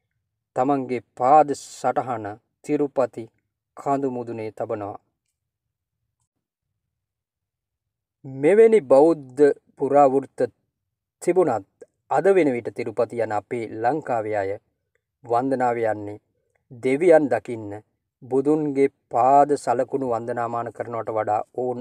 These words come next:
උත්සාහ කරන්නේ තමන්ගේ දුම් කම්කටොළු නැති කරලා ජීවිතේ කඩයින් පසු කර යන්නට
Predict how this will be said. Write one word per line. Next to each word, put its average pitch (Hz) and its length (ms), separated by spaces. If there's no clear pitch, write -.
උත්සාහ - 400
කරන්නේ 110 440
තමන්ගේ 143 420
දුම් 139 240
කම්කටොළු 131 600
නැති 117 220
කරලා 113 400
ජීවිතේ 139 480
කඩයින් 151 480
පසු 127 260
කර 120 180
යන්නට 113 380